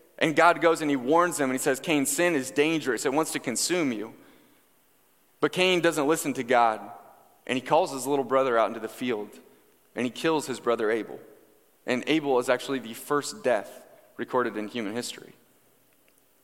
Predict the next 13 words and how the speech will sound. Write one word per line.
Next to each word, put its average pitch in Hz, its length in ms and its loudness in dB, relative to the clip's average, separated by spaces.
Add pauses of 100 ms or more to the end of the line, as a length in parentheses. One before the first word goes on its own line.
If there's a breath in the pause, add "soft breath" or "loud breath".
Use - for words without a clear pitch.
(640)
And 139 120 0
he's 135 100 -4
regarded 147 500 2
as 123 160 -2
a 123 60 0
man 139 320 2
who 135 140 -6
died 123 440 2
for 101 140 -6
his 113 220 -10
faith 127 520 -4
in 117 180 -6
God. 135 340 0